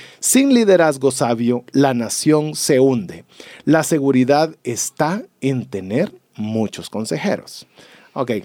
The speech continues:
vamos con la definición de la, la palabra liderazgo. Hoy hay cien mil libros que, <laughs> dedicados a liderazgo, solo busca John Maxwell y va a sacar como cien. Eh, liderazgo es el conjunto de habilidades que un individuo tiene para influir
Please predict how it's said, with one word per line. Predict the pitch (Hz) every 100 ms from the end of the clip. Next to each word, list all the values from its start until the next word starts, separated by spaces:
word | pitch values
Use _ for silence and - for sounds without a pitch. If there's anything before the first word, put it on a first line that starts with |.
| _ _
vamos | 123 151 190 190
con | - 160 143
la | 123 117
definición | 120 - 123 113 110 - 156 156 151
de |
la, | 135 117 -
la | 120
palabra | - 107 117 135 139
liderazgo. | 123 113 95 90 - - - - 156
Hoy | 147 156 160 143
hay | 147 139
cien | - 156 151 147 143 147
mil | 180 185
libros | 185 175 -
que, | - 190
<laughs> |
dedicados | 175 143 131 139 139
a |
liderazgo, | 131 110 135 160 151
solo | 135 120
busca | 123 131 120
John | 120 139
Maxwell | 156 160 - 143
y | 110 104 - - - _ 131
va | 113
a |
sacar | 113 117 113
como | 135 113
cien. | 104 147 120 87 - - - - - - -
Eh, | 139 147 143
liderazgo | 147 175 196 196 180
es | 180
el | 160
conjunto | - 131 - 226 240 240 240
de |
habilidades | 220 139 127 113 98 90 -
que | 135
un | 180
individuo | 202 147 147 131
tiene | 135 165 202
para | 185 160
influir | 127 117 113 131 139